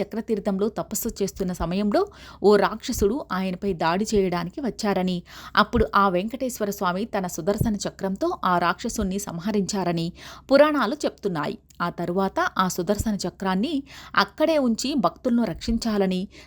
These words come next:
స్వామివారిని పద్మనాభ మహర్షి కోరారని, ఆయన కోరిక మేరకు శ్రీవారు తన సుదర్శన చక్రాన్ని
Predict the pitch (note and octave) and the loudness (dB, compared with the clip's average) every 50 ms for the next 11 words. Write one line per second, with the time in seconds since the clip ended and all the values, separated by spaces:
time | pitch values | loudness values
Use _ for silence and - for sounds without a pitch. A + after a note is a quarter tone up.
0 | _ - - C#4 B3 C4+ C4+ D4+ D4 C4+ A#3+ A3+ G#3+ G3+ F#3 G3+ A3+ - F3+ D#3+ | _ 2 4 6 6 6 4 2 2 0 0 0 0 -2 -2 -4 -4 -2 -4 -2
1 | - G#3 G#3+ A3 A3 G3 G3+ F3+ E3+ E3 E3 G3+ - - G3 F#3+ - F3 D#3+ E3 | -2 -4 -4 -4 -2 -4 -4 -4 -6 -8 -8 -4 -2 -2 -4 -2 -4 -4 -2 0
2 | E3 E3+ F3+ F3 F3 E3+ D#3+ D#3 F3 - - - - - - - G3+ G3+ G#3 G3+ | 0 2 2 0 0 -2 -4 -8 -10 -14 -16 -18 -20 -8 0 2 4 4 4 4
3 | G3 - - F3+ F#3+ G3 A3 - A#3+ G#3 G3+ G3 G3 G3+ - F4 F#4+ - - - | 0 0 0 0 0 0 0 0 0 0 2 2 0 0 0 -2 -2 -2 -2 -2
4 | G3 A3 B3 B3+ A3+ F#3+ F#3 A3+ D4+ - - A3 G#3+ G3+ - G3+ F3 G#3+ A3 - | -2 0 0 0 0 0 0 -2 -4 -2 -2 -2 -2 -2 -4 -2 -2 0 -2 0
5 | - B3 A3 G#3 - F#3 - - - G#3 G3+ G3 F#3+ A#3+ E4+ E4 A#3 A#3+ | -2 -2 -2 -2 -4 -6 -6 -2 0 0 2 2 2 2 2 0 0 -2